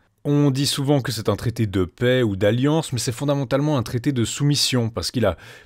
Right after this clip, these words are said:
perdu le pouvoir, il a été chassé par un usurpateur, et qu'il vient lui demander une armée pour reprendre le pouvoir et en échange se marier avec sa fille.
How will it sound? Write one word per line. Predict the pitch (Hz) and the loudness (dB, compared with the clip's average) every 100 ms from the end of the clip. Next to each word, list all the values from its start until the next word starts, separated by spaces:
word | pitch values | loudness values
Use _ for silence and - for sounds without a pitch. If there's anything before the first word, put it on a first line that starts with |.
| _ | _
perdu | 131 135 143 | 0 2 2
le | 127 | 2
pouvoir, | 131 127 120 123 120 104 | 0 2 4 6 6 2
il | 98 | 0
a | 92 | -2
été | 82 | -2
chassé | 92 - 120 - 120 | -2 0 0 0 -2
par | 95 | -2
un | 95 | -2
usurpateur, | 104 113 110 92 - 117 127 - - _ | 0 -2 -2 -4 0 -2 -2 -8 -20 _
et | 113 | 0
qu'il | 113 123 | 2 -2
vient | 117 147 | 2 2
lui | 131 | 2
demander | 110 123 123 139 | 2 2 2 4
une | 107 | 4
armée | 113 117 127 123 | 4 2 2 0
pour | 117 139 | -2 -2
reprendre | 127 123 131 113 101 | -2 -2 -2 -2 -2
le | 87 | -2
pouvoir | - 87 104 120 123 113 | -6 0 4 4 4 2
et | |
en | 95 | 0
échange | 95 - 120 117 | -2 -2 -2 -2
se | 95 98 | -2 -2
marier | 92 101 120 | -2 0 2
avec | 120 110 | 2 0
sa | - 110 | 0 -2
fille. | - 127 113 80 | -2 -2 -2 -4